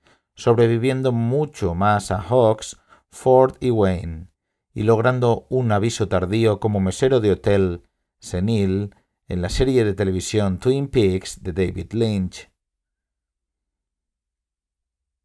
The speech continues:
En mil novecientos noventa y dos, Warden presentó y coprodujo con el director Clyde Lucas un especial independiente que se mostró en Nostalgia Channel y algunas estaciones de la P B S,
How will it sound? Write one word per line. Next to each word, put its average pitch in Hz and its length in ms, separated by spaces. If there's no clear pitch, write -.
En 117 140
mil 117 160
novecientos 113 580
noventa 110 300
y 113 60
dos, 127 440
Warden 120 420
presentó 120 520
y 113 100
coprodujo 110 800
con 95 160
el 95 120
director 101 500
Clyde 113 260
Lucas 107 680
un 113 140
especial 123 440
independiente 101 880
que 101 80
se 98 140
mostró 120 440
en 98 320
Nostalgia 90 640
Channel 101 600
y 113 60
algunas 117 360
estaciones 110 600
de 95 80
la 87 160
P 110 120
B 104 320
S, - 280